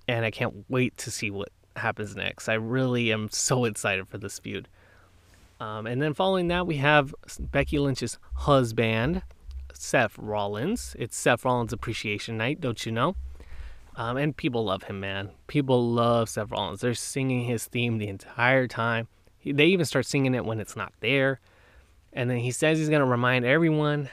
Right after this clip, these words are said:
how good, uh, he is. Well, actually, before that, he gets in the ring. He's just kinda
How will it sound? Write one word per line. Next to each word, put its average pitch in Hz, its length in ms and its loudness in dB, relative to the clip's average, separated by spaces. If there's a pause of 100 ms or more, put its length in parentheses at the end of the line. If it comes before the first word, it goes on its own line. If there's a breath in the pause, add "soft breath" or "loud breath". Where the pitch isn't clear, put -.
(140)
how 123 280 -4 (160)
good, 120 520 0 (600 loud breath)
uh, 95 400 -2
he 104 320 -8
is. - 260 -12
Well, 151 140 6
actually, 139 280 4
before 226 320 4
that, 135 240 6 (540 soft breath)
he 202 100 2
gets 185 220 6
in 151 40 6
the 131 80 4
ring. 117 260 4
He's 139 140 -2
just 123 200 -2
kinda 104 260 -6